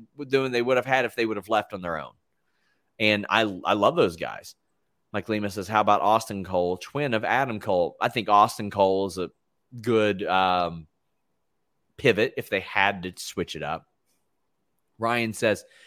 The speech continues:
"With SmackDown getting Brock and Becky, do you see Raw getting most, if not all, the N X T call-ups?" We'll have to wait till, like, October to see,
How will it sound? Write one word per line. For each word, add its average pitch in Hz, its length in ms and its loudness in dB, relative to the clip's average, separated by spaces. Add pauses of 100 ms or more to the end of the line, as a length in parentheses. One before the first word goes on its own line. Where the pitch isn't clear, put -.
(180)
"With 151 160 -10
SmackDown 269 340 0
getting 131 200 0
Brock 127 240 4
and 107 100 -4
Becky, 120 260 0
do 101 60 -8
you 104 80 -8
see - 140 -8
Raw 107 260 4
getting 101 240 -4
most, 98 300 -2
if 117 100 -14
not 95 160 -2
all, 92 240 0
the 92 140 -6
N 92 80 -4
X 90 160 -10
T 90 160 -12
call-ups?" 80 480 -8
We'll 135 100 0
have 156 120 -4
to 135 60 -8
wait 127 200 -2
till, 131 100 -6
like, 110 160 -2
October 104 480 -4
to 82 80 -16
see, 78 420 -10